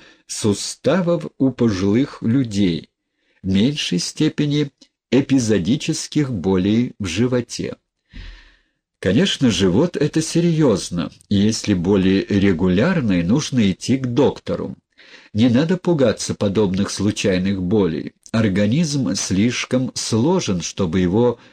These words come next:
регулирование осуществлялось совершенно безупречно. Мелкие сбои неизбежны и исправляются самостоятельно, без вмешательства медицины. Ещё одна неправильная установка медицины касается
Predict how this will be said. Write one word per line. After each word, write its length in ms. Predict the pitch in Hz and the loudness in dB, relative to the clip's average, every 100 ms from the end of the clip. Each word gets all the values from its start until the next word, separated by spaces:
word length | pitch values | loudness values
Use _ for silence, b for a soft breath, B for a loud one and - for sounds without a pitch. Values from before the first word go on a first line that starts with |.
| b | b
регулирование 1200 | 113 113 104 107 104 170 180 151 120 101 90 - - | 2 4 4 2 4 2 2 2 2 2 0 -2 -6
осуществлялось 1080 | 113 107 107 - 104 - - 92 143 147 139 | -4 -2 -2 -2 -4 -6 -2 0 0 0 -4
совершенно 640 | - 98 95 - 131 127 | -2 -2 -2 -2 -2 0
безупречно. 960 | 120 123 143 - 160 143 87 - - - _ B B B B B - | 0 0 0 0 2 2 0 -4 -8 -10 _ B B B B B 0
Мелкие 560 | 110 190 208 - 123 | 2 4 2 2 0
сбои 440 | 90 76 92 143 165 | 0 -2 2 2 2
неизбежны 920 | 170 185 165 175 170 - 90 76 - _ - | 0 -2 -2 0 2 0 -2 -6 -8 _ -2
и 220 | 117 139 | 0 0
исправляются 880 | 120 - 104 92 87 92 101 - 135 | -4 -2 0 0 2 0 -2 -2 -2
самостоятельно, 1200 | - 147 160 - 180 190 110 82 - 82 76 58 _ b b | -2 -2 -2 -2 0 2 0 -2 -6 -6 -6 -10 _ b b
без 480 | 98 90 165 131 82 | -4 2 2 2 -2
вмешательства 920 | 82 90 - 85 - 85 - - 92 | -2 -2 -2 -4 -4 -10 -10 -4 -2
медицины. 760 | 87 98 113 - - 78 62 - _ b b b b b b b b b b - | 0 0 0 -2 -6 -6 -8 -16 _ b b b b b b b b b b -2
Ещё 460 | 131 202 - 240 240 | 2 2 2 2 2
одна 240 | 165 120 | 4 2
неправильная 680 | 107 - 107 101 98 101 101 | 2 2 2 2 2 2 2
установка 640 | 107 - 110 104 98 - | 0 -2 0 0 0 -2
медицины 640 | 95 95 101 - 190 208 220 | 0 0 0 0 0 0 0
касается 920 | 156 - 160 170 170 - 165 170 - | 0 0 0 0 -2 -4 0 0 0